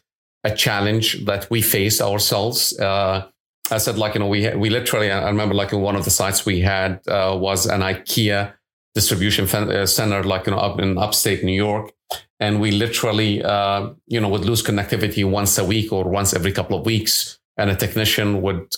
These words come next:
go there and in most cases, just, like, you know, unplug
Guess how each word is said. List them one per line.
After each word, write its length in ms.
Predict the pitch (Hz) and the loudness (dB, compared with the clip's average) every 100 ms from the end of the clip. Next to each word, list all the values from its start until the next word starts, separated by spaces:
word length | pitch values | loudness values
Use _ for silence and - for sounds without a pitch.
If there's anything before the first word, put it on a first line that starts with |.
| - | -4
go 200 | 113 101 | -2 0
there 340 | 101 101 104 | 0 0 0
and 200 | 92 98 | 0 2
in 100 | 98 | 2
most 420 | 98 104 107 - | 2 2 2 0
cases, 480 | 113 104 101 107 98 | 0 0 2 2 2
just, 300 | 92 98 - | 0 -2 0
like, 200 | 98 95 | 0 0
you 60 | 101 | -2
know, 80 | 87 | 0
unplug 720 | 104 104 - 104 101 - | 0 -2 0 0 0 -4